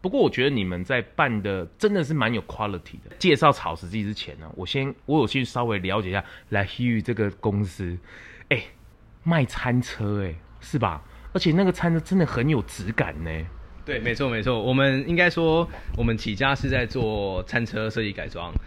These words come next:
Speaker 2: 那同时其实也有在做活动。那在活动和餐车这之间，其实我们也算是，它也是一个相辅相成的一个，一个算是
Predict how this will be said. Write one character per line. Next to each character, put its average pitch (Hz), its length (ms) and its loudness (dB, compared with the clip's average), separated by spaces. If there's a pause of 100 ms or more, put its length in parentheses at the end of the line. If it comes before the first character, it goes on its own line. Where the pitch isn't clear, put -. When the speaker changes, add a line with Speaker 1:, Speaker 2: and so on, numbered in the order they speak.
(260)
Speaker 2:
那 117 540 0
同 123 240 -6
时 113 160 -8
其 104 140 -6
实 107 140 -8
也 110 60 -2
有 95 140 -4
在 107 160 -4
做 101 180 -6
活 90 220 -8
动。 92 220 -8 (400)
那 127 440 0 (240)
在 147 280 0
活 107 280 -4
动 127 280 -4
和 127 200 -2
餐 113 220 -6
车 117 180 -2
这 120 120 -4
之 113 120 -8
间， 107 220 -6
其 104 140 -8
实 95 100 -10
我 95 100 -8
们 90 160 -10
也 85 160 -8
算 110 240 -6
是， 98 320 -6 (320)
它 151 120 2
也 113 80 4
是 107 80 -4
一 - 40 -2
个 117 120 0
相 113 180 -4
辅 101 140 -8
相 101 200 -6
成 95 200 -10
的 90 120 -8
一 98 60 -8
个， 87 440 -8
一 110 120 -8
个 85 320 -10 (320)
算 120 180 -2
是 101 440 -4